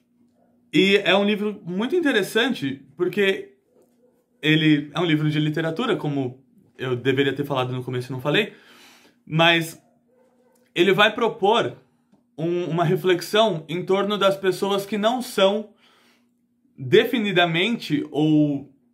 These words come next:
claramente, se é que eu posso usar essa expressão, pretas ou brancas. Ele vai falar sobre uma identidade birracial, se é que a gente pode falar assim,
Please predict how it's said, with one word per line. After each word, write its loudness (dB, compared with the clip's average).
claramente, 0
se -10
é -6
que -8
eu -4
posso -4
usar 0
essa -2
expressão, -2
pretas 0
ou 0
brancas. 0
Ele 0
vai 2
falar 2
sobre -4
uma 0
identidade 0
birracial, 0
se -6
é -2
que -4
a -2
gente -4
pode -8
falar -2
assim, -6